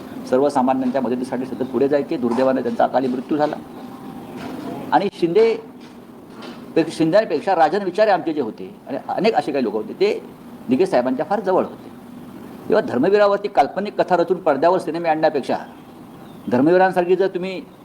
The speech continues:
शिवसेनेच्या प्रति निष्ठा बाळगली असती, तर तुम्हाला असे सिनेमे काढून स्वतःचा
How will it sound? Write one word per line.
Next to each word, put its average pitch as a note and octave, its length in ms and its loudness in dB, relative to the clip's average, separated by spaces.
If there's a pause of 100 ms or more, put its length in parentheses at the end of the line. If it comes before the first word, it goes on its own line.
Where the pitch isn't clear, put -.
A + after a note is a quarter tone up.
(340)
शिवसेनेच्या F3+ 440 2
प्रति F3 160 2
निष्ठा E3 260 2
बाळगली F3+ 260 4
असती, A#2 260 -2 (1080)
तर F3 40 4
तुम्हाला F#3 300 4
असे F3+ 140 2
सिनेमे F#3+ 320 0
काढून F#3+ 200 2
स्वतःचा F3 520 2